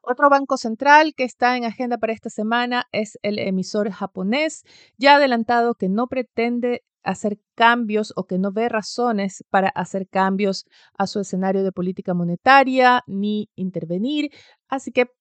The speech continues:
con esto desafía un poco la visión del mercado que esperaba algunos anuncios. Todavía veamos qué pasa hasta el viernes.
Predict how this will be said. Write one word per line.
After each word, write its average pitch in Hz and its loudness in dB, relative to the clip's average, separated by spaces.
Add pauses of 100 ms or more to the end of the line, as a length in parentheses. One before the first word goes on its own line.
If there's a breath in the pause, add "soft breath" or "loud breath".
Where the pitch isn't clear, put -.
(300)
con 214 0
esto 226 -2
desafía 220 -2
un 214 -4
poco 196 -4
la 196 -4
visión 190 -4 (100)
del 202 -2
mercado 185 0
que - -8
esperaba 180 -2
algunos 175 -6
anuncios. 269 -4 (320 soft breath)
Todavía 262 2
veamos 202 2
qué 185 -4
pasa - -6 (120)
hasta 185 0
el 180 -4
viernes. 160 -8